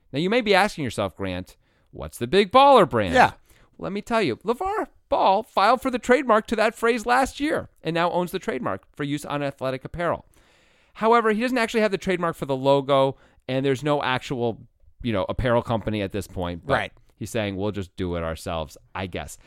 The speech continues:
Speaker 1: Here's one other thing to know. It'd be really hard to sell the three sons as a package deal, since the earliest the shoe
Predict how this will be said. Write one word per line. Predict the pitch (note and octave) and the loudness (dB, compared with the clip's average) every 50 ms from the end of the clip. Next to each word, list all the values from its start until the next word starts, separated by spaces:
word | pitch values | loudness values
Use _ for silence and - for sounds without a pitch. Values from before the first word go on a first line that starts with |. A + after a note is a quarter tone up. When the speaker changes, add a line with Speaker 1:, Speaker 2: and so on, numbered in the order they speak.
| _ - - _ _ | _ -20 -20 _ _
Speaker 1:
Here's | - B3+ A#3+ | -6 -4 0
one | A#3+ B3 B3 | 2 4 6
other | B3 A#3+ A3+ | 6 6 6
thing | - - G#3 F#3+ F3 | 6 4 0 -2 -2
to | E3 | -2
know. | D3+ D3+ B2+ F2 E2+ G2+ - _ _ _ _ _ _ _ _ _ _ - | 0 0 0 0 -2 -6 -10 _ _ _ _ _ _ _ _ _ _ -6
It'd | F#3+ F#3 | -4 -4
be | G3+ G3 | -2 2
really | F#3 G#3+ B3 C4+ | 4 4 4 4
hard | A3+ A3+ A#3 G#3+ | 4 2 2 2
to | G#3+ | 0
sell | - - G#3 F3+ F3+ | -2 0 0 2 2
the | E3 | 0
three | D3 - E3+ D#3+ F#3 G3+ | -2 -4 -4 -4 -4 -2
sons | - - G3+ G3 F3+ - - | 0 -2 -2 -2 -2 -4 -4
as | - D3 C#3 D3 | -2 -2 -2 -2
a | C#3+ | -4
package | - - C#3 C3+ C#3+ D3+ - E3+ C#3+ B2 A#2+ | -4 -4 -6 -4 -6 -6 -6 -8 -14 -12 -10
deal, | C3 A#2+ C3 D3 F3 G#3+ G#3+ _ _ _ _ _ _ | -6 -4 -4 -4 -4 -6 -10 _ _ _ _ _ _
since | - - F#3+ E3+ - | -10 -8 -8 -6 -6
the | F#3+ F3 - | -6 -4 0
earliest | E3+ F#3 G3+ A#3 C4+ B3+ - | 2 2 2 2 0 -2 -4
the | G#3 - | -4 -6
shoe | - - G3+ | -4 -4 -6